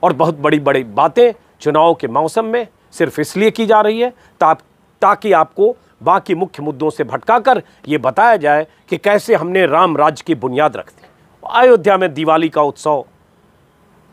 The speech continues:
लाखों दियों के साथ एक राम राज्य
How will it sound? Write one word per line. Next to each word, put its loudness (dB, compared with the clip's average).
लाखों 2
दियों 0
के -4
साथ 0
एक -4
राम 0
राज्य -2